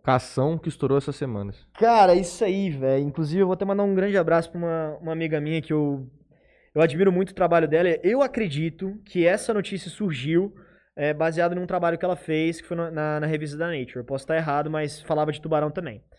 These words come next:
Speaker 2: Recentemente, saiu um trabalho falando que o Brasil é o país que mais consome carne de cação no mundo. De tubarão no mundo. Mas isso acontece porque a gente vende muito, é, ca-, é, muita carne de peixe como cação. E cação é tubarão. E,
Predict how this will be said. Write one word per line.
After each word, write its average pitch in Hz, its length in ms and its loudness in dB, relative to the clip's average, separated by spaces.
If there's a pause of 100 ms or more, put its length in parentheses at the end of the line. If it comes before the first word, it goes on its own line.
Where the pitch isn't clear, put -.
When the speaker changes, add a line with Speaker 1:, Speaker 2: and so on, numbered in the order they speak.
(380)
Speaker 2:
Recentemente, 240 600 -2
saiu 226 180 0
um 220 40 -2
trabalho 208 280 2
falando 208 200 -2
que 233 80 -4
o 208 40 0
Brasil 202 260 2
é 196 40 2
o - 20 -12
país 196 260 0
que 185 80 -10
mais 190 220 -2
consome 196 460 -4
carne 185 260 -4
de 160 80 -12
cação 175 340 -6
no 185 100 -4
mundo. 127 460 -6 (420)
De 143 100 -10
tubarão 165 340 2
no 185 80 -2
mundo. 123 340 -6 (300)
Mas 180 220 0
isso 269 140 -8
acontece 208 600 -2
porque 180 400 -2
a 180 80 -4
gente 202 280 -8
vende 208 280 -6
muito, 190 920 -4
é, 143 960 0
ca-, 151 220 -8
é, 143 180 -4
muita 170 240 -6
carne 180 200 0
de 151 80 -8
peixe 196 320 -2
como 208 200 -8
cação. 247 500 -6 (280)
E 185 60 -8
cação 247 440 -4
é 254 100 0
tubarão. 151 540 -2 (760)
E, 180 440 -4